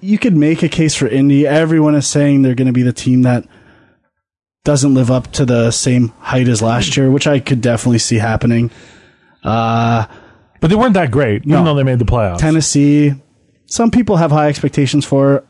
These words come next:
Speaker 1: I'm not crazy about them. And
Speaker 2: Jacksonville, are they gonna be wor-, they're worse than the Jets.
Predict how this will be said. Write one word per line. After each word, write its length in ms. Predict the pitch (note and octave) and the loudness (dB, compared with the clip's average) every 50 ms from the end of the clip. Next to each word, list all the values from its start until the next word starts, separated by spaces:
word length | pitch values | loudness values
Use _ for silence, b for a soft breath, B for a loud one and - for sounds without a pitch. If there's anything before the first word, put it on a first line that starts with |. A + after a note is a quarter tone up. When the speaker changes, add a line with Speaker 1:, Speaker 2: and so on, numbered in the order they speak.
| _ _ - | _ _ -6
Speaker 1:
I'm 160 | B2+ C#3+ C#3 | -2 0 0
not 160 | C3+ B2+ B2 | 0 0 -2
crazy 320 | - - B2 B2 A2+ A#2 B2 | -2 -2 -2 0 0 0 0
about 240 | A#2 A#2+ A#2+ A#2+ - | 0 0 0 0 0
them. 260 | B2+ B2 A#2+ A#2 A#2 - - - | 0 0 0 0 -2 -6 -10 -6
And 520 | B2 B2 A#2+ A#2 A2+ A2+ A2+ A2+ A2 G#2 B B B B B | -2 -2 0 0 2 2 2 0 0 -2 B B B B B
Speaker 2:
Jacksonville, 580 | - F3+ E3+ - - D3+ C#3 C#3+ C3+ C3+ B2 - - _ _ _ - | -2 -2 0 0 -2 -2 0 0 0 -2 -4 -6 -12 _ _ _ -4
are 100 | C#3+ C#3 | -2 0
they 80 | D#3 | 0
gonna 120 | D#3+ E3 E3 | 0 0 2
be 60 | D#3 | 2
wor-, 160 | D3 D#3+ E3+ | 0 0 0
they're 180 | D#3 D#3 F3 E3+ | 0 0 2 2
worse 260 | D#3 D#3 C#3+ - - | 2 2 0 0 -2
than 100 | - A#2+ | -2 -2
the 60 | G#2+ G2 | -2 -2
Jets. 440 | - G#2 D#2+ D#2+ - - - - | -2 -4 -6 -8 -12 -16 -16 -16